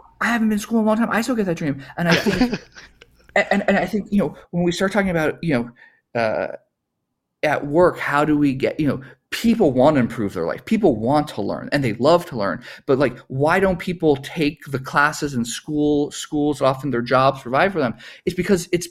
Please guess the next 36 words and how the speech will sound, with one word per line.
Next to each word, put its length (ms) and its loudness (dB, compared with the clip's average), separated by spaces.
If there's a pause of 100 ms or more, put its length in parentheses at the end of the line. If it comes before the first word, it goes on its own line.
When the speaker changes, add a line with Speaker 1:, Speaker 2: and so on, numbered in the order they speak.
Speaker 1:
P 160 -4
T 140 -6
S 120 -4
D. 140 -6
It 60 -2
reminds 360 -2
them 80 -4
of 80 -4
what 140 -6
school 340 0
Speaker 2:
Yeah. 80 -8
Speaker 1:
was. 300 -14 (640)
Versus 680 2 (220)
if 140 4
you 160 -2
reframed 520 -2
it 80 0
and 80 -2
said, 200 -4
"If 100 -12
you're 120 2
gonna 100 0
design 320 -2
a 60 -4
school 340 -2
for 300 2
the 80 0
rest 320 0
of 80 -6
your 160 -4
life, 440 0 (160)
what 300 -2
does 140 -2
that 180 -8
look 240 0
like?" 400 -4